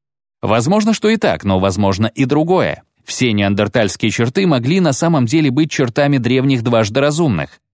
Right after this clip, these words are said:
Корни-то у них одни и те же. Неандертальцы и сапиенсы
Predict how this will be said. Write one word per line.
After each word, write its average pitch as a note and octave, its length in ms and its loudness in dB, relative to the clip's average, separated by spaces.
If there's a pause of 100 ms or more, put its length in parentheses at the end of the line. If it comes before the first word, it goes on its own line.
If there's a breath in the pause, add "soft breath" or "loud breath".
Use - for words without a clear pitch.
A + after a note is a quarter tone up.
(420)
Корни-то A#2 460 0
у F2+ 80 0
них D#2 280 -4 (100)
одни A2+ 420 0
и E3+ 40 0
те C#3+ 220 0
же. D#3+ 220 -2 (1120)
Неандертальцы A2+ 800 0
и C3 60 2
сапиенсы G2 800 -2